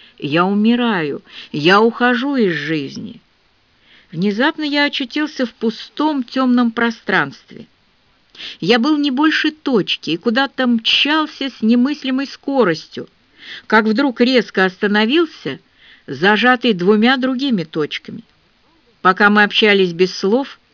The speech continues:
я оставался на месте, охваченный величайшей радостью, ощущениями чистой любви и полнейшего блаженства.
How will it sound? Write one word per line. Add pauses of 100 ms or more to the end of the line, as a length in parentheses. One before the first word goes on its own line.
(580)
я
оставался
на
месте, (280)
охваченный (200)
величайшей
радостью, (260)
ощущениями
чистой
любви
и
полнейшего
блаженства.